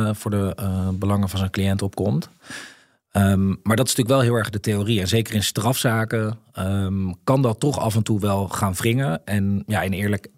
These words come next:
in alle eerlijkheid, ik was ook af en toe, werd ik gewoon best wel moe van het opportunisme van vooral de wat grotere boeven. En nou had ik zeker niet een praktijk met alleen maar grote boeven, ook best wel veel huistuin- en keukenzaken. Maar ik merkte wel,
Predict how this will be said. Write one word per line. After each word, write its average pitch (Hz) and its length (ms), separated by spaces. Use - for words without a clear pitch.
in 107 120
alle 98 160
eerlijkheid, 104 340
ik 107 120
was 107 180
ook - 200
af 107 120
en - 60
toe, 107 160
werd 101 140
ik 101 80
gewoon 98 160
best 95 120
wel 98 120
moe 107 240
van 101 140
het 95 180
opportunisme 101 640
van 95 180
vooral 104 260
de 101 160
wat 101 140
grotere 113 440
boeven. 113 440
En 104 120
nou 98 120
had 95 80
ik 101 120
zeker 113 280
niet 101 160
een 101 60
praktijk 98 360
met 101 140
alleen 92 160
maar 110 80
grote 104 260
boeven, 101 260
ook 85 120
best 95 140
wel 92 140
veel 90 320
huistuin- 92 380
en 90 60
keukenzaken. 101 640
Maar 92 120
ik 98 100
merkte 107 320
wel, 110 460